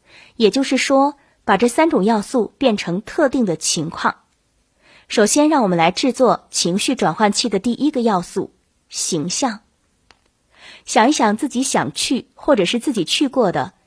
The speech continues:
让自己心情舒畅的地方，即使不是实际存在的地方也没关系。制作一个自己去了之后就会心情舒畅的地方，既可以想象美丽的海边，也可以想象幽静的林间小道。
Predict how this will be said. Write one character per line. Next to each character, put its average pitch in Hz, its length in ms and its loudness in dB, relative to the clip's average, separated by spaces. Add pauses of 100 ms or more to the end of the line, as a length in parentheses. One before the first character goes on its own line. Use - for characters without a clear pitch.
(100)
让 196 200 2
自 196 140 -4
己 180 100 -6
心 208 220 -2
情 170 180 -2
舒 285 200 -2
畅 262 200 -2
的 208 60 0
地 196 180 -8
方， 214 300 -2 (560)
即 285 180 2
使 240 140 2
不 175 160 -2
是 247 240 2
实 208 220 0
际 269 120 0
存 180 240 -4
在 247 140 4
的 214 100 -2
地 214 140 -4
方 214 220 0
也 180 100 -2
没 143 160 -8
关 254 260 -2
系。 - 300 -8 (600)
制 339 160 2
作 302 160 4
一 220 120 4
个 247 200 4
自 294 160 -2
己 - 120 -2
去 - 200 0
了 202 100 2
之 269 180 0
后 262 320 2
就 233 140 2
会 214 140 2
心 226 200 0
情 214 200 -2
舒 254 180 -4
畅 262 180 -2
的 175 120 -2
地 180 160 -6
方， 208 320 -2 (640)
既 269 180 2
可 233 100 -2
以 226 100 2
想 185 220 0
象 202 220 -2
美 165 160 -2
丽 196 120 0
的 196 80 -2
海 - 280 -4
边， 262 320 -4 (180)
也 170 140 0
可 - 100 -2
以 180 80 2
想 170 240 -2
象 170 380 0
幽 285 200 2
静 285 240 0
的 151 120 -4
林 151 200 -2
间 294 220 0
小 139 220 -2
道。 226 320 -6